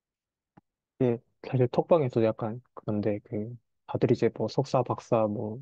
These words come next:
이런 분들이 있고 저는 고졸이라 가지고 약간 좀 권위에 이제 압박이 돼서 사실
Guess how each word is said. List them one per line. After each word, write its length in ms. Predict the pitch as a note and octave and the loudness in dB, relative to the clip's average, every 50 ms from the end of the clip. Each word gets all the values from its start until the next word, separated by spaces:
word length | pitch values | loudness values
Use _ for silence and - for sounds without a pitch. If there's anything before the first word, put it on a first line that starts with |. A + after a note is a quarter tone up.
| C#3 - | -10 -6
이런 180 | A#2+ A#2 A#2+ A2+ | -4 -2 -2 -2
분들이 280 | A#2 G#2+ A2 A2+ A2 | -2 0 0 0 -2
있고 160 | G#2 - - C3 | -2 -6 -10 -6
저는 360 | - - A#2 A2+ G#2+ G#2+ A2 - _ _ _ _ _ _ _ _ _ | -2 0 0 2 0 -2 -4 -8 _ _ _ _ _ _ _ _ _
고졸이라 400 | - B2+ C3 C3+ A#2+ A2+ A2+ G#2+ G2+ | 2 4 6 6 6 6 4 2 0
가지고 440 | G2 - - - _ - A#2 A#2 - _ _ _ _ _ _ _ _ _ _ _ _ _ _ - | -2 -6 -8 -8 _ -4 -4 -4 -6 _ _ _ _ _ _ _ _ _ _ _ _ _ _ -6
약간 460 | A2+ - - A2+ G#2+ G#2 G#2 A2+ B2+ _ _ _ _ _ _ _ | -4 -2 -2 -2 -2 -2 -4 -8 -10 _ _ _ _ _ _ _
좀 180 | - A#2+ A2 - | -2 -2 -2 2
권위에 520 | - C3 B2+ A#2 B2 B2+ B2 A#2 G#2+ G#2 | 4 4 6 8 8 8 8 6 6 4
이제 160 | G2+ G#2+ G#2+ | 2 2 2
압박이 360 | G#2 A#2+ A2+ - B2+ B2+ A2 | 2 2 2 4 4 4 4
돼서 420 | G2+ A2 G2+ - A#2 G#2+ A2+ A2 - _ _ _ _ _ _ _ _ _ _ _ - | 2 2 0 0 -2 -4 -4 -6 -14 _ _ _ _ _ _ _ _ _ _ _ -6
사실 300 | A#2 A#2+ G2+ G2 G#2 | -2 -2 -2 -2 -2